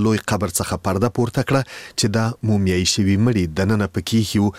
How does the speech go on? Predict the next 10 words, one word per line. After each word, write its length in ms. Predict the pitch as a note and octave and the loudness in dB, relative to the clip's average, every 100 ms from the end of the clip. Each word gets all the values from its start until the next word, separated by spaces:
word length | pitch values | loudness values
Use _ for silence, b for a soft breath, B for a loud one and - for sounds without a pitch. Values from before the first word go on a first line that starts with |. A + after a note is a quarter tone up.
| B B B B2 | B B B 0
لرغونپوهان 560 | A#2 C3 - A#2 C#3+ A2+ | 0 0 0 0 2 2
وایي 140 | F#2 | 0
چې 120 | - G#2 | 0 -2
دا 60 | A#2 A2+ | -2 -2
کسان 280 | - G#2+ F#2+ | -2 -2 -2
څه 100 | G2 G2+ | -2 0
باندې 420 | G#2+ G#2+ G2+ F#2+ | 0 0 -2 -2
دوه 120 | G2 G2 | 0 0
زره 180 | G2+ F#2+ F2+ | 0 -2 -2
پنځه 220 | - G2+ | -2 0